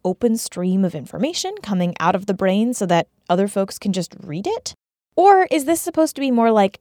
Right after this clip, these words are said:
texting, but with your brain instead of thumbs, where users can very specifically and meticulously craft a message and send it to someone else? Ramez imagines it as sort of somewhere in between.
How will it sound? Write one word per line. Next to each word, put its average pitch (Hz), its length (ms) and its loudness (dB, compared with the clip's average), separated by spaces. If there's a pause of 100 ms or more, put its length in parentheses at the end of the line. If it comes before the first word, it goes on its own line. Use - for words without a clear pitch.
texting, - 640 -4
but 175 260 0
with 180 220 -8
your 185 140 -4
brain 226 560 -2
instead 185 360 -6
of 180 120 -4
thumbs, - 640 -4
where 208 260 4
users 277 320 2
can 240 280 0
very 208 240 6
specifically 214 840 -2
and 190 240 -2
meticulously 254 800 -2
craft 185 480 -4
a 175 80 -2
message 208 680 -2
and 190 180 2
send 240 300 4
it 226 140 2 (120)
to 226 100 -8
someone 180 300 -2
else? - 480 -4 (720)
Ramez 453 320 6
imagines 254 500 4
it 233 120 6
as 208 160 6
sort 220 180 4
of 208 100 6
somewhere 196 380 4
in 170 80 2
between. - 400 -8